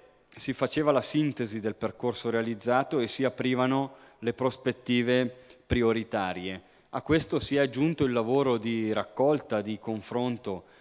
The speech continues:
con numerosi amministratori, ma anche il tentativo di fare una sintesi delle voci che negli ultimi mesi si sono levate in vista delle sfide future a livello provinciale.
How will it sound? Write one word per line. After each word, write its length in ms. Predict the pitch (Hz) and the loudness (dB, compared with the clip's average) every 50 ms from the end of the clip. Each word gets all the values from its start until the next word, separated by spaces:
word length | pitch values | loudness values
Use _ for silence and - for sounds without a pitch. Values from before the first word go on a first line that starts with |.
| - _ _ _ | -20 _ _ _
con 180 | - 127 123 123 | -6 -2 0 0
numerosi 480 | 123 123 123 120 120 123 127 110 127 | 0 2 2 2 2 2 2 0 0
amministratori, 1000 | 120 113 113 113 110 104 - - - 107 101 - 117 107 104 98 107 120 127 131 - - - _ _ _ _ - - _ _ _ - | -2 -2 -2 -2 -4 -4 -6 -8 -8 -8 -4 -2 -2 0 0 0 -2 -4 -6 -8 -12 -18 -20 _ _ _ _ -20 -20 _ _ _ -6
ma 300 | 123 135 139 143 143 147 | -2 -2 0 2 4 4
anche 320 | 156 160 160 143 - 147 | 4 2 2 2 4 4
il 300 | 135 131 113 139 123 - | 4 4 2 -2 -6 -2
tentativo 640 | - 143 139 131 131 139 120 - 147 160 156 151 139 | 0 0 0 2 0 -2 -2 0 0 0 2 2 2
di 100 | 117 117 | 0 0
fare 240 | - - 131 131 135 | 0 0 0 0 0
una 180 | 131 127 117 | -2 -4 -4
sintesi 560 | - - 143 143 143 135 131 - 120 104 117 | -4 0 2 2 2 2 0 -4 -4 -4 -4
delle 240 | 110 110 117 120 120 | -2 -2 0 2 2
voci 400 | 113 113 123 139 135 - - 120 | 2 4 2 2 2 0 -2 -4
che 140 | - - 117 | -2 -2 -2
negli 200 | 110 110 110 110 | 0 0 0 -2
ultimi 360 | 120 123 117 - 127 120 117 | -2 -4 -4 -2 -2 0 0
mesi 340 | 110 113 123 131 123 143 127 | 0 0 -2 -2 -2 -4 -4
si 140 | - - 117 | -4 -4 -6
sono 300 | - - 123 117 117 113 | -6 -6 -4 -2 -2 0
levate 480 | 110 110 107 104 101 98 - - 113 | 0 0 0 0 0 -2 -2 -4 -4
in 240 | 117 127 127 120 107 | -4 -4 -4 -4 -4
vista 340 | 104 117 120 - - - 127 | -4 -4 -6 -4 -4 -4 -2
delle 260 | 113 113 110 110 104 | -2 0 0 -2 -2
sfide 380 | - - - - 120 110 117 113 | -4 -6 -6 -6 -4 -4 -4 -6
future 460 | - - 113 - - 107 107 107 107 | -6 -8 -8 -6 -6 -4 -2 0 0
a 40 | 110 | 0
livello 340 | 113 107 104 101 101 101 98 | 0 0 0 0 0 0 0
provinciale. 800 | - - 101 101 101 101 98 - 110 104 95 95 90 90 90 | 0 0 0 -2 -2 -4 -4 -2 0 0 0 0 -2 -4 -8